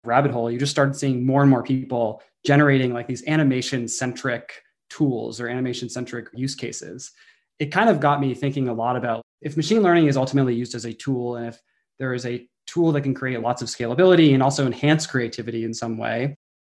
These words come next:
that's really, really compelling. And so what I did was spend way too much time doing a deep dive into understanding the history of animation and understanding what are the bottlenecks that these different studios have. And we helped start a company in the space. It was kind of a machine learning first animation studio. And the company has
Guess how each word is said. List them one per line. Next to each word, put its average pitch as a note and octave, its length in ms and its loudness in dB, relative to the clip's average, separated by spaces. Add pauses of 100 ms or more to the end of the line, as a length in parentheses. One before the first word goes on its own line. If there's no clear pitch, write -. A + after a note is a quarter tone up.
that's D3 200 2
really, C#3 240 6
really B2 200 -2
compelling. A#2+ 540 -8
And B2 240 -8 (220)
so - 140 -2
what F3 100 8
I E3 60 6
did D3 180 6
was C#3 120 2
spend B2+ 420 2 (360)
way D3 220 4
too D#3+ 180 4
much B2 200 0
time A2+ 260 -4
doing B2+ 180 0
a - 20 2
deep A#2+ 220 -8
dive A#2 240 -2
into A2+ 160 -6
understanding A#2 500 -8
the A#2 60 -8
history A#2 260 -10
of A2 80 -10
animation A#2+ 580 -4
and A2+ 80 -6
understanding A#2 680 -8 (220)
what C#3 180 4
are D3+ 120 4
the C3 80 -4
bottlenecks A#2+ 500 -4
that - 60 -16
these A2 160 -12
different A#2 260 -14
studios - 360 -12
have. D3 380 4
And B2 200 -2 (260)
we D3 60 4
helped E3 140 2
start C#3 180 4
a - 20 0
company B2+ 260 -2
in B2 80 -2
the A#2 60 -6
space. A#2 360 -8
It A#2 40 -8
was A#2 100 -8
kind A#2 140 -8
of A2+ 80 -10
a A#2 60 -8
machine A#2+ 280 2
learning B2+ 220 0
first A#2 340 -8
animation A#2 420 -10
studio. A#2+ 540 -10
And B2 160 -8
the - 400 -20
company B2+ 240 -4
has - 280 -8